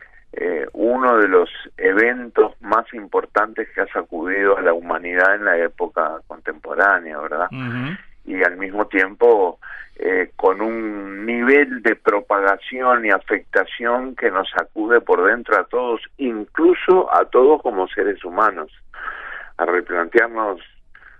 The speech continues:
Speaker 1: digamos, nuestra posición en la vida, incluso.
Speaker 2: Sí.
Speaker 1: Entonces, eh, todo esto fundamenta la necesidad de un gobierno que sienta que tiene la fuerza de una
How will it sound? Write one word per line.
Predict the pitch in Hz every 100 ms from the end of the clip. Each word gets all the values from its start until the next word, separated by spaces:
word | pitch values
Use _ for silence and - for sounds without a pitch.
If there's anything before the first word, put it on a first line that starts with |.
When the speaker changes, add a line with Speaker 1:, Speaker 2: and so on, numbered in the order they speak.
| -
Speaker 1:
digamos, | - 90 98 98 90 85
nuestra | 95 95 87 87
posición | - 85 85 85 117 131
en | 113
la | 82
vida, | 78 151 107 78 65 -
incluso. | - - - - - - _ _ - -
Speaker 2:
Sí. | 120 - - -
Speaker 1:
Entonces, | - 90 - 110 117 110 - - _ _ - - -
eh, | - 85 87 76 - -
todo | 135 147 135
esto | 151 -
fundamenta | - 127 101 95 104 117 123 120
la | 113 98
necesidad | 90 87 82 - 92 95 107 107
de | 107
un | 101
gobierno | 98 90 95 104 110 117 110
que | 98 92 -
sienta | 101 101 95 104
que | 101
tiene | - 92 92
la | 92 90
fuerza | - 98 95 - 110 101 - - - - -
de | 98
una | 104 107